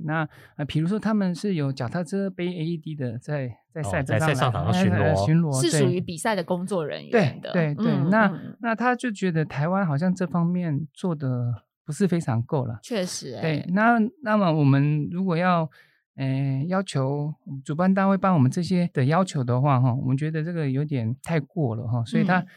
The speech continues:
Speaker 1: 他是觉得他这个，诶，以回馈社会的心态哦，然后他，我们自己，因为我们的，我们是医生论坛嘛，所以我们的，
Speaker 3: 对。
Speaker 1: 我们组织里面有很多医护人员，哈，
Speaker 3: 嗯。
Speaker 1: 所以我们以医护人员为主，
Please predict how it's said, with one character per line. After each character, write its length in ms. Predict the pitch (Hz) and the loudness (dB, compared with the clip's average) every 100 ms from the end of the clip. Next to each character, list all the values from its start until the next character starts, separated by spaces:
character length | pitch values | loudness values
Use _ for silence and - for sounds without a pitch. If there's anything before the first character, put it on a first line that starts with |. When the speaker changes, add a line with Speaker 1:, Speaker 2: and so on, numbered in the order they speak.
| - _ | -20 _
Speaker 1:
他 180 | 180 180 | -2 -2
是 140 | 185 | -2
觉 180 | 160 151 | -2 -2
得 140 | 143 | 0
他 180 | 131 160 | -2 -2
这 120 | 170 | -4
个， 500 | 175 147 127 117 104 - _ - | -4 -2 -2 -2 -6 -12 _ -8
诶， 320 | 139 127 127 - | -4 -4 -4 -4
以 340 | 139 127 131 | -2 -2 -2
回 120 | 160 | -2
馈 200 | 151 208 | -2 0
社 220 | 175 190 170 | 0 0 0
会 140 | 170 | 0
的 120 | 131 | 0
心 200 | 135 143 | 2 2
态 240 | 135 139 120 | 2 0 0
哦， 120 | 120 - _ _ | -2 -8 _ _
然 120 | - 131 | -4 -4
后 60 | |
他， 160 | 160 170 | -2 0
我 80 | 120 | 2
们 160 | 123 | 2
自 160 | 151 175 | 2 -2
己， 160 | 139 123 | -2 -2
因 120 | 160 | 0
为 140 | 170 | 2
我 80 | 147 | 2
们 120 | 127 | 0
的， 240 | 120 120 113 - _ _ _ | 0 -2 -4 -8 _ _ _
我 100 | 139 | 0
们 60 | |
是 120 | 139 - | 0 0
医 180 | 208 | -2
生 240 | 190 208 196 | 2 4 6
论 180 | 190 147 | 4 2
坛 200 | 120 104 | 0 0
嘛， 180 | 101 | 0
所 160 | 95 165 | -2 0
以 60 | 160 | 4
我 100 | 151 | 6
们 140 | 143 | 6
的， 200 | 135 135 | 4 2
Speaker 3:
对。 80 | 123 - | 0 -2
Speaker 1:
我 80 | 143 | 2
们 100 | 123 | 4
组 160 | 131 | 4
织 140 | 123 180 | 2 4
里 100 | 160 | 6
面 120 | 170 | 6
有 120 | 151 | 4
很 220 | 117 117 | 2 0
多 180 | 113 143 | 2 0
医 180 | 170 151 | 0 0
护 220 | 147 156 | 0 2
人 240 | 131 117 113 | 2 2 2
员， 160 | 104 | 0
哈， 80 | 95 | 0
Speaker 3:
嗯。 280 | 220 190 156 - - _ | 0 0 -4 -12 -20 _
Speaker 1:
所 120 | - | -2
以 220 | 143 143 135 _ _ | 0 0 -2 _ _
我 80 | 139 | 4
们 160 | 147 | 4
以 320 | 151 131 127 123 | 6 4 2 2
医 160 | 175 180 | 2 4
护 120 | 196 | 4
人 200 | 147 147 | 6 6
员 180 | 151 123 | 6 6
为 160 | 120 | 4
主， 320 | - - 104 | 0 -4 -6